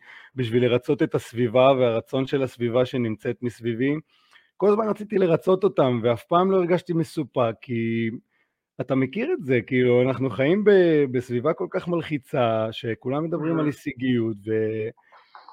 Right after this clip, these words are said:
Speaker 1: וכל פעם שמשיגים איזה משהו גדול, במקום לעצור שנייה ולשמוח ולח-,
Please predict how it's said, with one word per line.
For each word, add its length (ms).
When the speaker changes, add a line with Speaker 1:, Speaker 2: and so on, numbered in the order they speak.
Speaker 1:
וכל 220
פעם 120
שמשיגים 540
איזה 140
משהו 260
גדול, 400
במקום 340
לעצור 400
שנייה 240
ולשמוח 640
ולח-, 300